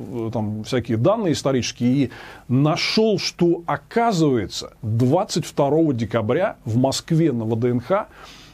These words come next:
прошёл какой-то митинг протеста против распуска, э, Советского Союза численностью десять тысяч человек. Вот щас очень многие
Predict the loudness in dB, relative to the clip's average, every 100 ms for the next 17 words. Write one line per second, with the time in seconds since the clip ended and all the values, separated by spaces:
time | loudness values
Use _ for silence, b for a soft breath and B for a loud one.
0 | -6 0 0 2 0 2 0 0 2 2
1 | 2 2 0 -2 0 0 0 0 0 -2
2 | -12 -16 -20 -2 0 0 0 2 2 0
3 | -2 -6 -4 -4 -2 -2 -6 -6 -2 0
4 | 0 -2 -4 -6 0 0 0 -4 -12 B
5 | B B B -2 0 2 0 2 0 2
6 | 2 0 -2 0 0 0 0 2 0 -2
7 | B B -2 0 2 2 0 0 2 4
8 | 2 2 2 0